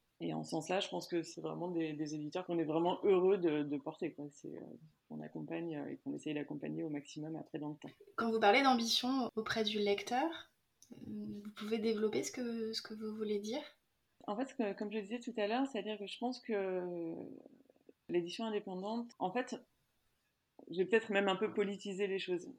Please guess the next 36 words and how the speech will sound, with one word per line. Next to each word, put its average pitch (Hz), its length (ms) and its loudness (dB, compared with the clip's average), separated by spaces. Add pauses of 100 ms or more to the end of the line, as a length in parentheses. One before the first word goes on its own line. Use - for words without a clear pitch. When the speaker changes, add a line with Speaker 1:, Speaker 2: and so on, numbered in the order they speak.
Speaker 1:
Je - 80 -8
pense 175 160 -8
que 185 80 -4
c'est 180 100 -6
intéressant 175 440 -2
de 185 60 -2
le 180 100 2
faire. 208 280 -2 (140)
On 214 240 4
est 254 320 8
ce - 160 -10
qu'on 147 320 -4
lit, 185 280 -2
ce - 80 -10
qu'on 156 140 -4
regarde, 170 480 -2
ce - 180 -10
qu'on 165 200 2
est 196 100 8
aussi 180 240 4
la 170 160 4
culture 165 640 -6
dans 151 100 -4
laquelle 151 320 -2
on 156 140 -2
baigne. 175 400 -2 (400)
Et 170 100 6
à 165 80 4
partir 175 340 -2
de 175 100 2
là, 208 200 2
je 202 80 -2
pense 180 140 -8
que 175 80 -2
la 170 100 4
littérature 190 720 -2